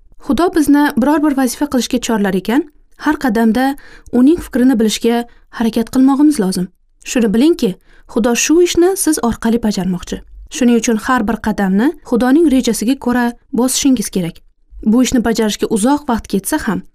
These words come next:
Xudo istaganidek qilish eng ma'qul va to'g'ri yo'ldir. Azizlar, ba'zan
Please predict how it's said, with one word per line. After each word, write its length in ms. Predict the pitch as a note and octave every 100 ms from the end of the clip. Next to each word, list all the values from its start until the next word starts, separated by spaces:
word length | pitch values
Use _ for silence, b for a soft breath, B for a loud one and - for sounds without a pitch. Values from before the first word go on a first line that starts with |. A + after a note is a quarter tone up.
| -
Xudo 180 | A#3 A3
istaganidek 580 | A3+ A3+ A#3 G#3+ G3 F#3
qilish 320 | F#3+ A3+ D#4+ - b -
eng 200 | B3+ C4+ A3
ma'qul 320 | G3+ A3 D4+ - _ -
va 160 | G3+ G#3
to'g'ri 240 | B3+ B3+ C#4+
yo'ldir. 260 | A#3+ E3+ F3 - - _ -
Azizlar, 420 | A#3+ B3+ G#3 F#3 _ _ _ -
ba'zan 360 | G#3 F#3 G3+